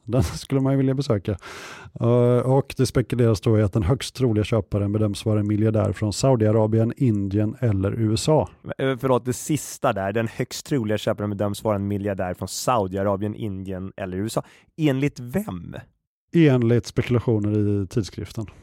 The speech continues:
Speaker 2: Ja, och de spekulationerna grundas på vad då?
Speaker 1: Du är näst på tur att köpa här, eller?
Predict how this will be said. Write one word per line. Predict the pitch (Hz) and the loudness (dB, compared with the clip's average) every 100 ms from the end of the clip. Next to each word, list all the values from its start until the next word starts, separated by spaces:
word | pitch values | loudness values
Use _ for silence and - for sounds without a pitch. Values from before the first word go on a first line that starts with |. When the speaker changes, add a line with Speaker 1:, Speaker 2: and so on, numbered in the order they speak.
| _ | _
Speaker 2:
Ja, | - 123 | 0 2
och | 127 110 | 2 -2
de | 113 107 127 131 127 | -10 0 2 2 0
spekulationerna | 127 - 123 120 113 127 120 113 113 107 110 | -4 -4 -2 -2 0 0 0 0 2 0 -2
grundas | 123 110 104 104 101 | -2 0 2 -2 -4
på | - 104 | -4 -4
vad | 101 107 | -2 0
då? | 104 - - _ _ _ _ _ _ 165 143 139 - 139 131 131 | -2 -4 -12 _ _ _ _ _ _ -16 -14 -14 -12 -12 -12 -10
Speaker 1:
Du | 135 120 135 135 135 | -6 2 4 6 4
är | 127 123 117 101 _ _ 185 170 165 | 4 4 2 -2 _ _ -20 -20 -16
näst | 147 135 127 - | -12 -4 -4 -4
på | 123 | 0
tur | 131 | 2
att | 117 | 2
köpa | 120 113 160 | 2 0 0
här, | 113 | 0
eller? | 110 156 | 0 -2